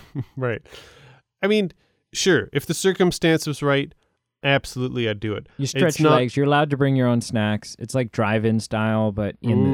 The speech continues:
Speaker 1: Oof.
Speaker 2: actually in the theater, so you can bring your
Speaker 1: Yeah.
Speaker 2: own whatever.
Speaker 1: I mean, o-, obviously, I think the answer is yes. I do, I do love this series enough that a watch through would be fun, and all those things being free and whatnot.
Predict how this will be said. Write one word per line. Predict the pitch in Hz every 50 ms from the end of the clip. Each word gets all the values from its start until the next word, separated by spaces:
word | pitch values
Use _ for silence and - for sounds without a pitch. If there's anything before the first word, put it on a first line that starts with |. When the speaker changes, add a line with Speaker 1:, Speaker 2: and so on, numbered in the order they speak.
| 135
Speaker 1:
Oof. | 127
Speaker 2:
actually | 101 101 - - - 107 101 98
in | 98 98 98
the | 95
theater, | - - 104 98 95 95 101 98
so | 92 - -
you | 101
can | 104 98
bring | 107 113 110 110
your | 104 104
Speaker 1:
Yeah. | 104 104
Speaker 2:
own | 101 98 101 101 98 98
whatever. | 95 95 95 90 90 92 90 90 - _ _ _ _ _ _ _ _ _ -
Speaker 1:
I | 170
mean, | 170 175 175 180 165 - _ -
o-, | - - 185 175 -
obviously, | 175 196 208 190 190 175 - 185 170
I | 160
think | - - 147 135 -
the | 135 131
answer | 123 113 - 110
is | 104 92
yes. | 110 95 92 92 -
I | 127 123
do, | 123 139 139 - - _ _ _ -
I | 123 135
do | 131 147 156
love | 156 160 156 139
this | - 147 135
series | - - 139 135 131 131 120 120
enough | 127 120 120 120 -
that | - 123 113 110 - -
a | 120
watch | 110 104 113 120 123 123 - -
through | - 131 123 120
would | 117 117 110
be | 113 117
fun, | 104 - - 120 117 117 113 110 _ _ _ _ _ -
and | - 120 117 113 113 113 113 110 110
all | 113 113 117 107
those | 107 113 113 107 -
things | - - 117 113 110 104 -
being | - - 120 110 107
free | - - - 135 127 120 120
and | 117 113
whatnot. | 113 113 107 110 104 104 -